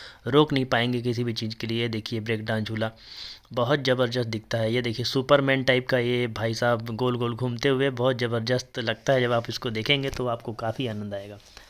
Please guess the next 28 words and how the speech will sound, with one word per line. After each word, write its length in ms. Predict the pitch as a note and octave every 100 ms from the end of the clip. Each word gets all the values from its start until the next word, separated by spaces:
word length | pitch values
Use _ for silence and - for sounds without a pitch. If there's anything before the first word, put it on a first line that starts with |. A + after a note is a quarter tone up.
| - - -
सच 140 | C3 D3
में 120 | D3
जब 180 | C#3 C3+
आप 160 | C3
यहाँ 160 | B2 C3+
आएंगे 280 | C3 C3+ C3+
ना, 180 | C3+
तो 160 | C3 C3
अपने 260 | B2 C3 C3
आप 180 | C3+
को 100 | -
रोक 120 | B2+ C#3
नहीं 140 | C#3
पाएंगे, 260 | C3 C3 B2+
इतना 220 | B2 D3+
ज़बरदस्त 440 | C#3+ B2 A2+ B2+
झूला 260 | A2+ A#2+ C3+
है। 200 | C3 C3 - - _
किसी 200 | C#3 -
न 80 | E3
किसी 280 | D3 C3 C#3+
झूले 280 | B2 C3 C#3
में 160 | C3
आप 220 | B2+ B2
अपने 200 | B2 C3
बच्चों 340 | A#2+ A#2 - C3
के 100 | C3
साथ 300 | B2+ B2